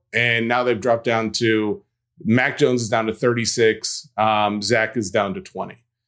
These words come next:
So pretty significant drops, uh, like, legit over fifty percent for Zach Wilson. So it makes me think as far as what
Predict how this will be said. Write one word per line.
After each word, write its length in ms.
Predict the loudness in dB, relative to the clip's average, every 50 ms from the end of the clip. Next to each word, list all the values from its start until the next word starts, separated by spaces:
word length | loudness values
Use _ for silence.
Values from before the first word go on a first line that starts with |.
| _ _ _
So 540 | -2 0 2 4 4 4 4 2 0 -4 -8 -14 _ _ _ _ _ _ _ _ _ _ -4 0
pretty 240 | 2 4 4 4 2
significant 560 | 2 2 4 4 4 4 4 4 2 2 2
drops, 580 | 2 4 4 4 2 0 -2 -4 -6 -6 -8 -6 -2
uh, 640 | 0 2 2 4 2 2 2 0 0 0 -2 -4 -8 -12 _ -4
like, 260 | -2 -2 -2 -2 -6 -16 _ _ _ -12 -10 -8 -6 -6 -8 -10 -14 _ -2
legit 520 | 0 0 0 2 2 0 0 0 -2 -6 -12 _ _ _ _ _ _ _ _ 0
over 240 | 2 2 4 2
fifty 280 | 2 2 2 2 0 -2
percent 340 | -4 -2 -2 -2 -2 -4 -4
for 100 | -4 -4
Zach 260 | 0 2 2 2 0 -2
Wilson. 460 | -2 0 0 2 2 2 2 2 0
So 460 | 0 0 2 4 4 4 4 2 0
it 80 | 0 0
makes 220 | 0 0 0 -2 -2
me 80 | -2
think 200 | -2 -2 -2 -2
as 100 | -2 -2 0
far 220 | 2 4 4 4
as 80 | 2 2
what 300 | 2 0 -2 -2 -4